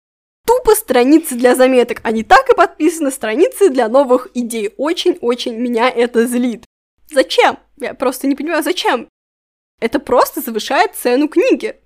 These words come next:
Мы переплачиваем за бумагу, за чернила, которые там на красивые строчки были потрачены. Люди не любят покупать дорогие книги. Зачем делать хорошие книги дорогими?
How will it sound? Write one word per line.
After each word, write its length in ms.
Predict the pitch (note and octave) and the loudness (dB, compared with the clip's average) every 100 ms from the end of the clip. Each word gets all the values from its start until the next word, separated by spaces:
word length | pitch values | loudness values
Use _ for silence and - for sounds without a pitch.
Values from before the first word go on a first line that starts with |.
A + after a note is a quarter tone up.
| - | -8
Мы 200 | B3+ A3 | -6 -6
переплачиваем 760 | - - A#3+ A#3+ A3 - G#3+ G#3 | -4 -4 0 2 0 -2 -10 -10
за 120 | G3 | -12
бумагу, 480 | G3+ A#3+ B4+ F4+ B3 | -4 0 0 0 -4
за 120 | G#3+ | -8
чернила, 480 | - G#3+ A#3 G#4+ A4+ | -10 -6 0 2 2
которые 320 | G4 G4+ G4 | 0 -2 0
там 160 | D#4+ | 0
на 100 | D4+ | -2
красивые 400 | D4 D#4 - D4 | -4 -6 -4 -6
строчки 420 | D4 C#4 C#4 - B3+ | -6 -6 -8 -8 -8
были 240 | C4+ B3+ _ | -6 -8 _
потрачены. 680 | A#3+ - A3+ A3+ - A3+ A#3 _ _ _ _ _ | -8 -2 -4 -4 -8 -12 -12 _ _ _ _ _
Люди 380 | B3+ - G4+ A3 | -2 -2 -4 -10
не 180 | A#3 A#3+ | -6 -2
любят 320 | D4+ G4 - | 0 2 2
покупать 440 | - - A3+ D#4+ | -2 -6 -2 -2
дорогие 480 | A#3+ A3+ A#3 B3 C#4+ | -2 -4 -4 -2 -2
книги. 960 | - A#3 C4+ F4+ E4+ A#3 D4 D4 G#3 A#3 _ _ _ _ _ _ _ - | -2 0 6 8 8 6 4 4 4 0 _ _ _ _ _ _ _ -2
Зачем 420 | B3 - F4 E4 | -2 0 2 4
делать 300 | D4 C#4+ C4+ | 6 6 4
хорошие 380 | A#3+ B3 B3+ A#3+ | 2 2 2 -2
книги 320 | B3+ B3+ B3+ | -2 0 -2
дорогими? 1080 | A3 A#3+ B3+ C4 B3 D#4 C4+ C4+ B3+ A3+ | 0 2 2 0 0 4 4 6 4 4